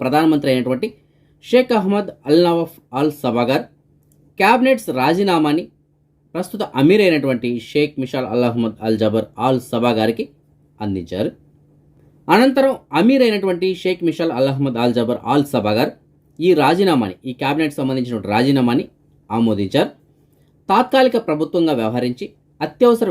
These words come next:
వ్యవహారాలను నిర్వహించాలని ప్రభుత్వానికి ఆయన అప్పగించారు. కువైట్లో ఉన్నటువంటి నెట్వర్క్ సర్వీస్ ప్రొవైడర్స్ ఎవరైతే ఉన్నారో, అందులో జైన్ సర్వీస్ కూడా ఒకటి, మనందరికీ తెలుసు కదా. ఈ జైన్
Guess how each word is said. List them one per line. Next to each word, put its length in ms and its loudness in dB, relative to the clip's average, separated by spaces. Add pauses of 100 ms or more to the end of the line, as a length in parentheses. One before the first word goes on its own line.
వ్యవహారాలను 640 0
నిర్వహించాలని 640 -2 (220)
ప్రభుత్వానికి 640 0 (380)
ఆయన 160 -2 (200)
అప్పగించారు. 520 -6 (960)
కువైట్లో 460 2
ఉన్నటువంటి 420 0 (400)
నెట్వర్క్ 480 0
సర్వీస్ 380 0
ప్రొవైడర్స్ 460 2
ఎవరైతే 360 0
ఉన్నారో, 260 -2 (200)
అందులో 260 4 (240)
జైన్ 320 6
సర్వీస్ 340 -2
కూడా 140 -2
ఒకటి, 220 -6
మనందరికీ 340 -4
తెలుసు 220 -6
కదా. 120 -4 (280)
ఈ 40 4 (160)
జైన్ 220 4